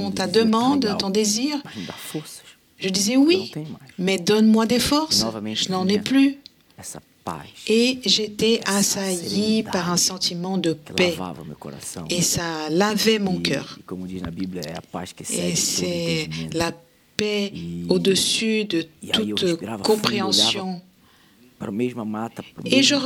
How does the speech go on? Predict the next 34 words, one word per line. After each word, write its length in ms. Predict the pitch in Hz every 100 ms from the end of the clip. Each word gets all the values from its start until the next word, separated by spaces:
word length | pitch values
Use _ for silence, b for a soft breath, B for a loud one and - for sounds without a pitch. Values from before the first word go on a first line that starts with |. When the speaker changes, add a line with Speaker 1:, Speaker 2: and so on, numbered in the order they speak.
| 285
Speaker 1:
pedaço 0 |
Speaker 2:
recommençais. 680 | 277 262 254 262 - 208 214
Speaker 1:
impossível 340 | 262 127 120
de 80 | 113
passar. 500 | - 98 - 107 104 - _ _
Speaker 2:
J'affrontais 920 | 175 180 233 233 254 247 247 196 180 180
Speaker 1:
Dizia, 160 | 202
Speaker 2:
la 160 | 185 208
même 340 | 214 254 269
Speaker 1:
"Vamos, 40 | 262
Speaker 2:
forêt 680 | - 240 226 202 202 190 196
Speaker 1:
vamos 60 | 196
tentar 180 | 196 175
de 40 |
novo, 120 | 170
vamos 140 | 214 -
Speaker 2:
impossible 520 | 214 202 - 202 202 208
Speaker 1:
tentar 80 | 202
de 80 | -
Speaker 2:
et 40 |
je 80 | 185
Speaker 1:
novo." 40 | 202
Speaker 2:
me 60 | 208
disais, 280 | 196 170 -
"Allez, 340 | 220 233 180 - -
Speaker 1:
E 40 | 101
de 100 | -
repente, 140 | - 196
Speaker 2:
on 40 |
Speaker 1:
no 40 | 202
Speaker 2:
réessaye. 520 | 202 202 190 170 156
Speaker 1:
meio 160 | 113 113
daquela 280 | -
Speaker 2:
On 20 | 113